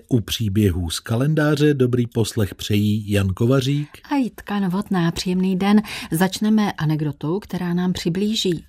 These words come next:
Speaker 2: zemi, ze které pochází protagonista dnešního vydání Příběhů z kalendáře.
Speaker 1: Tak tedy, ptá se Češka Slováka, jehož žena je těhotná:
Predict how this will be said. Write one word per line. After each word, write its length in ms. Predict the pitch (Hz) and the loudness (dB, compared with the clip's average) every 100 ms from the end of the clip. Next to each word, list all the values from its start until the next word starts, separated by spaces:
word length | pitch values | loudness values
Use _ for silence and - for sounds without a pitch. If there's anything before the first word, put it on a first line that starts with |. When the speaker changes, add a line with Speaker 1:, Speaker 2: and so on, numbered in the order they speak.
| - | -8
Speaker 2:
zemi, 580 | 139 160 135 143 208 - - | -4 -2 -2 -2 -6 -8 -6
ze 180 | 208 220 | -2 -2
které 260 | - 277 269 - | 0 0 -2 0
pochází 760 | 233 - 233 220 196 143 143 165 - | 0 2 -2 -2 -2 -4 -6 -8 -6
protagonista 920 | - 160 156 143 143 143 170 - 233 240 | 0 0 0 -2 0 -2 -2 -4 -4 -2
dnešního 460 | 170 - 185 196 | -2 -2 0 0
vydání 520 | 165 156 151 143 135 | -2 -2 -2 -2 -6
Příběhů 420 | 143 - 143 143 147 | -8 -8 -6 -6 -8
z 100 | - | -8
kalendáře. 600 | 143 143 147 147 - 156 _ - - - _ | -6 -4 -4 -6 -8 -12 _ -20 -18 -20 _
Speaker 1:
Tak 160 | 156 - | -6 0
tedy, 340 | 196 131 - - - | 0 0 -2 -10 -20
ptá 360 | - - 120 175 | -10 -2 0 0
se 200 | - - | -2 -2
Češka 400 | - 131 - - | 0 -2 -2 -4
Slováka, 600 | - 82 82 87 - 151 | -2 -4 -2 -4 -2 2
jehož 440 | 147 98 78 71 | 2 2 0 -2
žena 200 | 98 110 | 0 2
je 140 | 110 104 | 2 0
těhotná: 600 | - 120 127 113 92 | 2 4 4 4 0